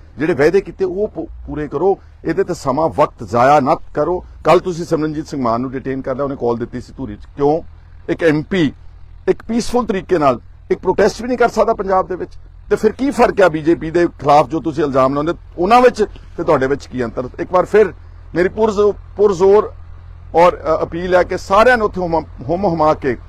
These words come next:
ਸੰਗਰੂਰ ਮੁੱਖ ਮੰਤਰੀ ਦੀ ਕੋਠੀ ਦੇ ਬਾਹਰ ਕੱਲ੍ਹ ਤਿੰਨ ਤਰੀਕ ਦਿਨ ਸ਼ਨੀਵਾਰ ਪਹੁੰਚਣਾ ਹੀ ਪਹੁੰਚਣਾ ਵਾ।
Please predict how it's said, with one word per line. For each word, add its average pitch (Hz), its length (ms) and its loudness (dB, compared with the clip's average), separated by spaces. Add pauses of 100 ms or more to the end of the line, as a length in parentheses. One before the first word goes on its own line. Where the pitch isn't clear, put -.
(320)
ਸੰਗਰੂਰ 175 420 2
ਮੁੱਖ 180 240 -4
ਮੰਤਰੀ 175 260 -2
ਦੀ 170 100 -4
ਕੋਠੀ 170 300 -4
ਦੇ 170 120 -2
ਬਾਹਰ 165 340 4 (320)
ਕੱਲ੍ਹ 190 200 4 (100)
ਤਿੰਨ 180 180 2
ਤਰੀਕ 180 360 -6
ਦਿਨ 160 180 0
ਸ਼ਨੀਵਾਰ 156 420 2
ਪਹੁੰਚਣਾ 226 560 2
ਹੀ 226 80 4
ਪਹੁੰਚਣਾ 170 500 0
ਵਾ। 196 200 4